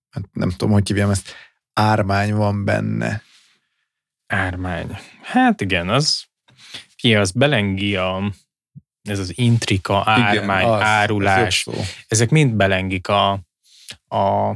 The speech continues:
Speaker 2: a ma-, a mostani, ö, sorozatokat. Szerintem, e, tehát, hogy nagyon sok esetben érzem azt, hogy hát, legyen egy sorozat, mi legyen a koncepciónk. Figyelj, tök mindegy, majd kitaláljuk, mikor játszódik, meg milyen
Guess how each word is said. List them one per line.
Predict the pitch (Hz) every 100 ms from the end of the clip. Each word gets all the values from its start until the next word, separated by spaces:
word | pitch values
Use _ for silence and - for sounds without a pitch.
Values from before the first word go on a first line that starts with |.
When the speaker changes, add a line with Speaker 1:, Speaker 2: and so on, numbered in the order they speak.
| 95 _
Speaker 2:
a | -
ma-, | 101 104 98 -
a | 101
mostani, | 117 139 - - 101 95 95 90 - _
ö, | 113 101 101 104 104 98 _ _
sorozatokat. | - - 107 95 92 87 90 98 -
Szerintem, | - 123 117 123
e, | 123 120 110
tehát, | - 135
hogy | 139 143 - - - - _
nagyon | - 254 143
sok | - 135
esetben | 123 110 101 107
érzem | 131 104 98
azt, | 156 -
hogy | 117 - _ _
hát, | 220 254 165 - 127 - 147 -
legyen | 170 202 113
egy | 101
sorozat, | - 123 113 101 101 98
mi | 180
legyen | 180 104
a | 98
koncepciónk. | - 107 95 104 92 - 98 101 - - - -
Figyelj, | - 233 113
tök | 208 233
mindegy, | 135 110 113 135
majd | 117
kitaláljuk, | 110 - 135 104 98
mikor | 123 - 107
játszódik, | 98 98 101 - 110 110
meg | 113 110
milyen | 139 135 107 101